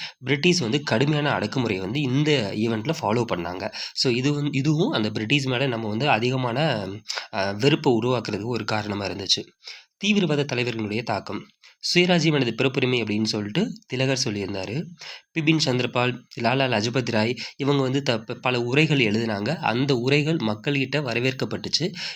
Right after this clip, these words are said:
இளைஞர்களை தீவிரப்படுத்தினர். அது மட்டும் இல்லாம மற்ற சில இளைஞர்களை வந்து, அஹ், இந்த தீவிரவாத செயல்ல, அதாவது ஆயுதம் ஏந்திய போராட்டத்துல ஈடுபடுறதுக்கு தூண்டுதலா இருந்துச்சு.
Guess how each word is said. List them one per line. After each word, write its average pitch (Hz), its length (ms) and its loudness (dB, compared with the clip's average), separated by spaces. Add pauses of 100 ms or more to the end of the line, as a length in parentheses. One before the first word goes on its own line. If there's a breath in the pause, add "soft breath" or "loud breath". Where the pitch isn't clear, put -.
இளைஞர்களை 147 580 2
தீவிரப்படுத்தினர். 113 720 -2
அது 123 120 0
மட்டும் 131 260 0
இல்லாம 120 400 0 (380 loud breath)
மற்ற 151 340 -2
சில 165 240 2
இளைஞர்களை 120 580 0
வந்து, 127 460 0
அஹ், 107 240 0
இந்த 127 280 2
தீவிரவாத 139 580 4
செயல்ல, 98 420 -6 (360 loud breath)
அதாவது 113 340 2
ஆயுதம் 147 480 4
ஏந்திய 127 320 0
போராட்டத்துல 120 460 2
ஈடுபடுறதுக்கு 117 640 -2
தூண்டுதலா 104 340 -2
இருந்துச்சு. 92 400 -2